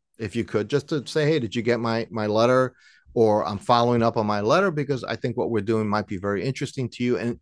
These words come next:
you have to find the angle, the hook. All of these methods rise and fall on the strength of, I'm not gonna say the offer, like, "We have a sale now, we're Crazy Eddies of,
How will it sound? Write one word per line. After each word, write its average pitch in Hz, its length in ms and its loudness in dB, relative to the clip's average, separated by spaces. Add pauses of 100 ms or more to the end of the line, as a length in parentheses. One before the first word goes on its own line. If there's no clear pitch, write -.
you 139 140 6
have 147 100 6
to 147 80 0
find 131 320 2
the 117 140 0
angle, 110 340 -2
the 95 200 -2
hook. 107 280 0 (1080)
All 208 360 12
of 190 60 8
these 165 200 8
methods 131 760 0 (540)
rise 135 540 6
and 135 180 2
fall 104 540 -2 (580)
on 120 300 4
the 107 100 -2
strength 135 480 -2
of, 113 280 0 (460)
I'm 180 100 -4
not 196 100 0
gonna 226 80 2
say 208 160 4
the 139 160 4
offer, 131 420 4
like, 101 200 -6
"We 139 120 2
have 131 160 4
a 139 60 -2
sale 165 480 2
now, 143 300 0
we're 139 140 0
Crazy 151 480 0
Eddies 135 540 0
of, 113 320 -4